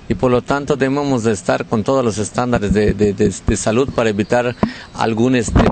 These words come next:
alguna, algún contagio referente a eso. Eh, efectivamente los,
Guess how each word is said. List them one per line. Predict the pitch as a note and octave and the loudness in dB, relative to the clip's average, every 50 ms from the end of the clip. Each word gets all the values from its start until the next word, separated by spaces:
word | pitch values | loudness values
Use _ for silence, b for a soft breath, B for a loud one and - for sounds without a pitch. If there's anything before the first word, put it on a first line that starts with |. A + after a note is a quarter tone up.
| - - - | -2 -4 -6
alguna, | - A2+ A2 G#2 A2+ B2 C3 B2+ B2 A#2 A2 G#2 G#2 | -4 -2 -2 0 0 0 0 0 0 -2 -2 -2 -4
algún | - - G#2+ G#2+ A2+ C3 | -4 -4 -2 0 0 -2
contagio | C3 C3 B2 G#2+ G2+ F#2+ - A2+ A#2 A#2 A2+ A2 | 0 0 -2 -2 -2 0 -2 -2 0 0 0 0
referente | G#2 G#2 A2 - - A#2+ A#2+ A#2 B2+ | 0 -2 -2 -2 0 0 0 0 0
a | C3 B2 | 0 0
eso. | C3+ C#3 - D3 - - B B B B B B B B - | 0 -2 -2 -2 -2 -2 B B B B B B B B 0
Eh, | B2 B2+ C3 C3+ C3+ C3+ C3+ C3+ C#3 C3+ B2+ - - - - - | 0 0 2 2 2 2 2 2 0 0 0 -2 -6 -10 -8 -4
efectivamente | - C#3 B2+ D#3+ D#3 E3 F#3+ G3+ F#3 F#3 G3 G3 F#3+ G#3 | -2 -2 0 0 2 2 2 2 2 0 0 0 0 0
los, | F3+ E3 D3 B2+ - - | 0 0 0 -2 -4 -8